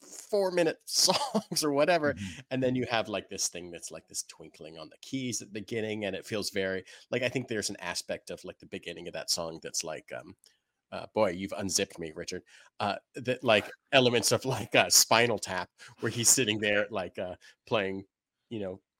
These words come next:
Speaker 1: um, Lick My Love Pump and, and, like,
Speaker 2: Uh-huh.
Speaker 1: D minor. And, like, there's this element of, like, him, like, twinkling on the keys, and especially the
Speaker 2: Uh-huh.
Speaker 1: video for it. And he's just like, you know, ding,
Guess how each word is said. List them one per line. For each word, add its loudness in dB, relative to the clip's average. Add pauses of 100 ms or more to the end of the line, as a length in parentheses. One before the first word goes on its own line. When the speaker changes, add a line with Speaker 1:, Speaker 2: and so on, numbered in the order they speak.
(380)
Speaker 1:
um, -4
Lick -6
My 0
Love 2
Pump -8
and, -6
and, -2
like, 4
Speaker 2:
Uh-huh. -4
Speaker 1:
D -6 (140)
minor. 4 (240)
And, 8
like, 10
there's 6
this 4
element 8
of, 4
like, 2
him, -2
like, -2
twinkling -2
on 2
the 2
keys, -2
and -2
especially -2
the -8
Speaker 2:
Uh-huh. -8
Speaker 1:
video -4 (180)
for -2
it. -6
And -10
he's -10
just -4
like, -6 (500)
you -6
know, -6 (220)
ding, 0